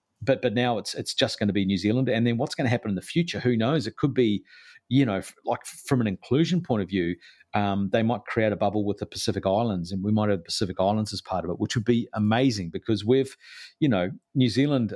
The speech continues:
uh, as a nation is obviously very, very dependent on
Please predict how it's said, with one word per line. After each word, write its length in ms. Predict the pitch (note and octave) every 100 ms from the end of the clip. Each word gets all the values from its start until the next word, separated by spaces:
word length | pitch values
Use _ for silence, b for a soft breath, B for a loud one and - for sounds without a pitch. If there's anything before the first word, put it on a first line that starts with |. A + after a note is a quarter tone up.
| -
uh, 120 | G#2+ A#2
as 160 | G2
a 60 | F#2+
nation 520 | F#2+ A2+ - F2 D#2+ - b b b _ -
is 160 | G#2
obviously 520 | A2+ G#2+ A#2+ - F#2+ F2+ F2+
very, 380 | A2 A2 F#2+
very 420 | F2+ G2+ F#2 F#2 - -
dependent 460 | G#2 G2+ F#2+ F#2+ F#2
on 400 | F#2+ F2 E2+